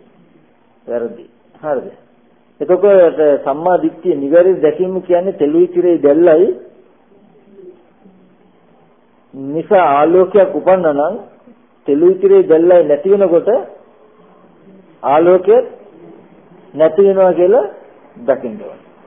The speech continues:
ඒ වගේ ඇහත් රූපේ චක්කු විඥානයත්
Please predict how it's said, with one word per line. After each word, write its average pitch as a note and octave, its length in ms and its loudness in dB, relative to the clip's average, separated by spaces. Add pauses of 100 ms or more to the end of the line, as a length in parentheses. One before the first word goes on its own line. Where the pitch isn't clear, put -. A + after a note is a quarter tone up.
(1160)
ඒ G3+ 180 4
වගේ G3+ 380 2 (880)
ඇහත් F#3 400 -2
රූපේ G3+ 380 2
චක්කු F#3 380 -2
විඥානයත් G3 680 2